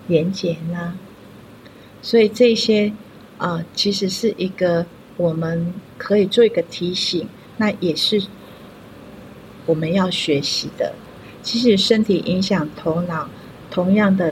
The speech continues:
它也影响到你的能量。那如果你觉得你一直都觉得好像人生过得不是那么的开心，不是那么的快乐，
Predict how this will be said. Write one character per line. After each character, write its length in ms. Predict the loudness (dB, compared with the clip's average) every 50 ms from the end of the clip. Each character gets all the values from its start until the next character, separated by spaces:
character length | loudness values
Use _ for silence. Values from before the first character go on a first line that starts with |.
| -2 -4
它 220 | -4 0 2 2
也 140 | 2 2 2
影 220 | -2 -2 -4 -4
响 220 | -2 -2 -4 -4 -2
到 180 | 0 0 0 0
你 140 | -2 -4 -6 -6
的 100 | -8 -8 -8 -8
能 240 | -12 -10 -10 -6 -2
量。 240 | 0 0 0 -2 -4 -14 -18 -20 -20 -20 -20 -20 -20 -20 -20 -20 -20 -20 -20 -20 -20 -16 -4
那 120 | 2 2 4
如 200 | 6 6 6 6
果 260 | 6 4 4 4 4
你 180 | 2 0 -2 -2
觉 180 | -4 -4 -4 -2
得 220 | 0 -2 -4 -2
你 140 | -4 -6 -8
一 180 | -6 -2 -4 -4
直 400 | -4 -4 -6 -4 -2 -2 -2 -4 -8 -18 -20 -20 -20 -12 0
都 160 | 2 2 2 2
觉 340 | -2 -4 2 2 2 2 2 -2
得 480 | -2 0 0 0 0 -2 -4 -6 -8 -10
好 240 | -10 -4 -2 -2 0
像 440 | 0 0 2 2 2 4 4 2 0 -2 -8 -20 -20 -18 -2
人 160 | 0 0 0 2
生 240 | 0 0 -2 -2 0
过 160 | 2 2 2
得 140 | 4 2 -2
不 180 | -2 -4 -6 -4
是 200 | -4 0 0 2
那 180 | 2 4 2
么 140 | 2 2 0
的 80 | -2 -6 -8
开 280 | -8 -6 -4 -2 -4
心， 420 | -4 -4 -2 0 0 0 0 -2 -2 -4
不 100 | -6 -6
是 220 | -6 -2 -2 0 0
那 140 | 0 0
么 80 | -2 -4
的 100 | -4 -6 -12 -12 -12
快 260 | -4 -4 -2 -2 -2 -4 -2
乐， 200 | 0 0 0 -2